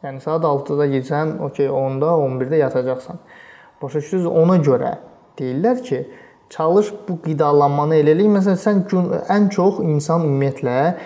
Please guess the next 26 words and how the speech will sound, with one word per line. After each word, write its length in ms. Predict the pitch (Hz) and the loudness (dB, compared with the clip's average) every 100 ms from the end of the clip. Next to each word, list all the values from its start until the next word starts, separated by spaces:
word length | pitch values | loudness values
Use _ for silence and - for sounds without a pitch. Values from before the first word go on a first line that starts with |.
| - - - | -18 -14 -6
qida 320 | 156 139 175 170 | -2 2 2 4
qəbulu 520 | 147 123 120 127 135 165 185 - - | 2 2 -2 0 2 2 0 -4 -6
insan 380 | 110 - 160 | -4 -2 0
orqanizmində 640 | 147 127 131 127 131 127 127 | 0 0 -2 -2 -4 -6 -6
səhər 380 | - 135 123 123 | -4 0 2 2
olmalıdır. 640 | 135 151 156 160 170 202 208 - - _ _ 165 | 2 0 0 0 0 -2 -4 -12 -20 _ _ -4
Ən 160 | 160 147 | -2 -2
çox 340 | - 127 - - | -4 -6 -6 -12
səhər 360 | - 135 131 | -6 -2 -4
kalorini 480 | - 123 117 123 131 165 | -4 -4 -4 -6 -8 -10
qəbul 320 | - - - | -10 -8 -8
elə. 140 | - - - - - - _ _ | -8 -12 -20 -20 -20 -20 _ _
Ə, 300 | 247 170 147 147 - | -2 2 4 4 2
axşama 460 | 180 - - 208 247 214 | 0 0 -2 2 2 4
gedincə 400 | 185 185 214 226 | 2 4 4 4
onu 240 | 180 180 | 4 2
azaltmalısın. 680 | 156 143 143 127 135 131 131 | 2 2 2 2 0 -2 -2
Yəni, 120 | 127 | -6
günorta 460 | 127 156 151 151 180 | -2 2 2 2 2
уже 240 | 156 131 | 2 2
biraz 240 | 135 135 135 | 2 2 2
azalır. 520 | 139 139 135 131 139 | 2 2 2 2 2
Yavaş, 440 | 135 156 175 202 - | 2 0 -2 -4 -4
yavaş, 220 | 165 170 | -6 -4
yavaş, 300 | 156 160 160 | -2 -2 0
yavaş 200 | 170 | -2